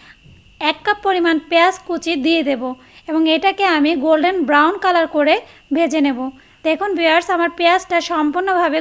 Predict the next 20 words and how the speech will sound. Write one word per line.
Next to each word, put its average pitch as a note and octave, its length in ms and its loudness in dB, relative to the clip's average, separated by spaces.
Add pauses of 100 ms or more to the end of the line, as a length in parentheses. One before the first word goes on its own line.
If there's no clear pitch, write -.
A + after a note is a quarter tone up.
(100)
গোল্ডেন D4+ 360 2
ব্রাউন D4+ 240 4 (100)
হয়ে E4 300 2
গেছে। D4+ 300 -2 (520)
এখন E4+ 160 -2 (120)
এর F#4+ 160 0
মধ্যে D#4 220 -2 (120)
আমাদের D#4+ 300 0
যে F4 60 0 (960)
মাংসটা G4 460 2 (120)
ছিল D#4+ 180 0 (220)
ম্যারিনেশন F4 500 0 (120)
করা, C#4+ 200 2 (420)
সেই F#4 220 -2
মাংসটা D#4+ 440 0
আমরা D4+ 200 4
অ্যাড D#4 180 2 (100)
করে D4+ 220 2
দেব। C4 140 -2 (1600)
ব্যাস, D4 260 2